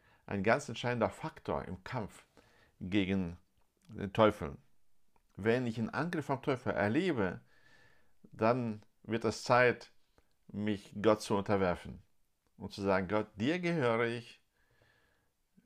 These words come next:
ich bin dein Geschöpf, ich bin dein Erlöster, du hast mich erkauft.“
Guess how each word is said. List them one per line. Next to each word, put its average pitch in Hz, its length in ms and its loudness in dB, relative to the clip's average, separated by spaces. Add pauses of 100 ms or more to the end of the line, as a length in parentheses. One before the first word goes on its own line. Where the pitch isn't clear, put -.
(160)
ich 107 180 -2
bin 113 200 0
dein 156 220 4
Geschöpf, 160 560 -4 (240)
ich - 140 -18
bin 95 180 -4
dein 156 220 2
Erlöster, 139 540 0
du 110 220 -2
hast 139 200 -6
mich 131 140 -6
erkauft.“ 95 640 -4